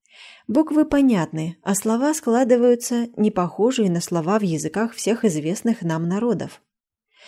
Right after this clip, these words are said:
Скорее всего, этруски – выходцы из Малой Азии. Если точнее – то из Малой Азии на остров Сардиния пришли индоевропейцы, сильно смешавшиеся с местным доиндоевропейским населением.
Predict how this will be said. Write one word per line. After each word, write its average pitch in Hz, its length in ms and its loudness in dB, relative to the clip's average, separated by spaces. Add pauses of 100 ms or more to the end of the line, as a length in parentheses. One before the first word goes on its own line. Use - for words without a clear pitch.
(320)
Скорее 339 340 4
всего, 277 380 4
этруски – 240 680 2
выходцы 233 720 0
из 175 220 0
Малой 180 460 0
Азии. 160 580 -6 (580)
Если 190 300 2
точнее – 180 640 -2 (340)
то 208 100 4
из 202 180 2
Малой 226 480 2
Азии 233 380 2
на 175 260 2
остров 208 420 -4
Сардиния 269 720 2
пришли 220 500 2
индоевропейцы, 226 1160 2 (320)
сильно 294 360 2
смешавшиеся 202 880 0
с 185 140 -4
местным 247 640 0
доиндоевропейским 190 1300 0
населением. 175 720 -2